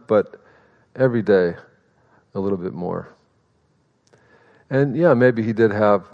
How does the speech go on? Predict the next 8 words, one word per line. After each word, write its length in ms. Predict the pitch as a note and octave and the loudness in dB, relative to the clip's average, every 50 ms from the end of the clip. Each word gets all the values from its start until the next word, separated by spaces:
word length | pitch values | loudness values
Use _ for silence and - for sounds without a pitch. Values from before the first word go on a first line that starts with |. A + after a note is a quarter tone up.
| - - | -20 -12
one 440 | G2 G2+ G#2 G#2+ G#2 G#2 G#2 G2 F#2 | -6 -2 0 0 0 -2 -4 -8 -12
special 520 | - - - - A#2 G#2+ - - A2 G2 | -16 -12 -2 0 0 0 0 -2 -4 -4
night 280 | G2 G2 G2 G2+ G2 G2 | -4 -4 -4 -4 -4 -4
of 80 | F#2+ | -6
transcendence, 920 | - - G#2+ G2+ G2 G2+ - - A2 G#2 G2+ G2+ G2+ G2+ G#2 - - - | -6 -4 -4 -4 -4 -4 -4 -2 -2 -2 -2 -4 -4 -4 -6 -8 -10 -8
or 180 | - F2+ F#2+ F#2+ | -6 -6 -4 -2
maybe 400 | G2+ G#2+ A2 G2+ G#2+ G#2+ G#2 G2+ - _ _ _ _ _ _ _ _ _ _ _ _ _ | -2 -2 -2 -2 -2 -4 -6 -8 -12 _ _ _ _ _ _ _ _ _ _ _ _ _
several 600 | - - - - C#3 D#3+ D#3 C3+ G#2+ F2 D#2 | -20 -8 0 2 2 4 4 4 2 0 -2